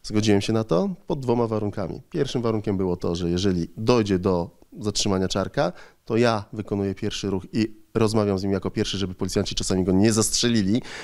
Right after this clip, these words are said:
To mówiłem żartobliwie wtedy, ale przy dzisiejszych, e, policjantach i ich reakcjach różne rzeczy można przewidzieć i można się wszystkiego spodziewać. E, i drugim warunkiem było, żeby Komenda Główna Policji,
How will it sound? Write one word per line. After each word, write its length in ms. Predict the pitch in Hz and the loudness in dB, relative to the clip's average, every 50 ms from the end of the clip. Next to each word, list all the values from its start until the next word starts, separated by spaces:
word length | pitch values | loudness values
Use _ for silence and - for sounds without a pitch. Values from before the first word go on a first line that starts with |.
| - - | -16 -6
To 200 | - - 107 101 - | -2 0 0 0 0
mówiłem 320 | 110 104 107 107 104 98 | 0 2 4 4 4 4
żartobliwie 560 | 104 107 98 - - 101 107 117 107 95 92 | 4 2 0 0 -2 0 2 2 2 2 2
wtedy, 260 | 87 - 107 101 104 98 | 0 -2 -2 0 0 0
ale 280 | 95 95 95 92 92 - - - - | 0 0 0 -2 -2 -4 -10 -18 -16
przy 160 | - - - | -12 -10 -8
dzisiejszych, 520 | 101 95 - - 101 92 - 98 90 - - | -6 -4 -4 -2 -2 -2 -4 -4 -6 -2 0
e, 220 | 101 98 95 92 | 0 2 2 2
policjantach 560 | - - 101 92 90 101 98 92 92 95 - | 0 0 -2 0 0 0 0 0 0 -2 -2
i 40 | 107 | -2
ich 160 | 98 92 - | -2 -2 0
reakcjach 420 | - 101 98 95 - - 101 - - | 2 2 2 2 0 -4 -4 -4 -2
różne 380 | 104 98 90 - 101 98 95 95 - - - - - - | -2 -2 0 0 2 2 0 0 -4 -8 -12 -12 -12 -2
rzeczy 240 | - 107 98 - 110 | 0 0 2 4 2
można 580 | 104 98 98 104 101 98 95 95 95 95 95 - | 2 2 2 2 0 0 2 0 0 0 -2 -2
przewidzieć 480 | - - - 101 107 101 104 101 98 - | -4 -4 -4 -2 -2 0 0 -2 0 0
i 160 | 101 98 98 | 0 0 2
można 240 | 101 101 98 101 101 | 2 0 0 0 -2
się 120 | - - | -4 -4
wszystkiego 300 | - - 104 - 107 98 | -6 -8 -6 -4 -4 -4
spodziewać. 500 | 98 - - 98 98 92 101 131 156 - - - - - - - - - - - | -4 -4 -6 -4 -4 -2 0 -2 -2 -4 -6 -12 -16 -16 -16 -16 -16 -18 -4 0
E, 280 | 123 120 117 117 117 - | 2 4 4 4 4 2
i 100 | - 139 | 2 2
drugim 260 | 143 160 156 156 151 | 2 2 4 4 4
warunkiem 340 | 143 139 139 135 - 135 131 | 4 2 2 2 0 0 0
było, 160 | 135 127 127 | 0 0 0
żeby 260 | 123 127 120 117 117 | 0 0 0 0 0
Komenda 340 | 113 - 120 117 113 110 110 | 0 2 2 2 2 2 0
Główna 220 | 107 107 107 107 104 | 0 0 -2 -2 -2
Policji, 560 | - 107 107 104 - - 113 107 107 107 | 0 -2 -2 -2 0 0 2 2 2 2